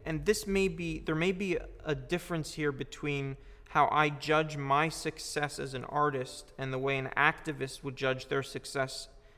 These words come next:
as an activist. I judge my success as an artist based on the quality of the experience I'm giving my audience.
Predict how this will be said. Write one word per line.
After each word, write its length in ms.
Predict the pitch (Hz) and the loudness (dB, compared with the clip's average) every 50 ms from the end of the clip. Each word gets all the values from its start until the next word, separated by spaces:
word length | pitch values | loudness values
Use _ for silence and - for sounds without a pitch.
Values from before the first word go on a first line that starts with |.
| - - | -14 -6
as 160 | - 139 131 | -4 -2 -2
an 100 | 131 127 - - | -2 -2 2 4
activist. 840 | 143 143 143 - - 143 135 - - 98 - - - - - - - - - - - - - - - - - - - - - - - - - - | 4 4 4 2 -6 -8 -8 -8 -8 -12 -12 -12 -14 -16 -16 -20 -20 -20 -20 -20 -20 -20 -20 -20 -20 -20 -20 -20 -20 -20 -20 -20 -20 -12 0 4
I 160 | 143 165 180 | 6 6 6
judge 360 | 170 156 196 190 180 165 160 | 4 4 4 4 4 4 2
my 140 | 170 160 160 | 2 2 2
success 540 | 156 - 170 - - - 156 151 147 - - - - - | 2 -2 -8 -8 -4 -2 -2 -2 -2 -4 -8 -8 -8 -6
as 180 | 143 143 135 139 | -6 -6 -4 -4
an 140 | 135 131 - - | -6 -6 -4 0
artist 520 | 147 143 147 147 143 127 123 - - - | 2 4 4 4 4 2 0 -2 -10 -2
based 360 | - 135 139 139 - - - | 0 0 0 0 -4 -8 -6
on 320 | 139 135 135 131 131 - - - | -2 -2 0 -2 -2 -6 -6 -8
the 80 | 139 139 | -8 -8
quality 640 | - - - - 147 143 151 156 156 156 156 151 | -8 -14 -4 2 4 6 6 6 4 2 0 -2
of 120 | 143 127 | -4 -4
the 100 | 127 127 | -4 -6
experience 800 | 131 127 - - - - - 143 143 143 131 131 127 127 123 - - | -6 -8 -8 -12 -10 -4 -2 0 2 2 0 0 -4 -6 -8 -8 -6
I'm 220 | 123 127 123 120 | -4 -4 -4 -4
giving 340 | 123 139 139 131 135 131 127 | -4 -2 -2 0 0 -2 0
my 160 | 123 123 117 | -2 -2 -2
audience. 720 | - - 123 120 117 - - - - - - - - - | -2 -2 -2 -2 -4 -6 -10 -14 -16 -20 -20 -20 -20 -20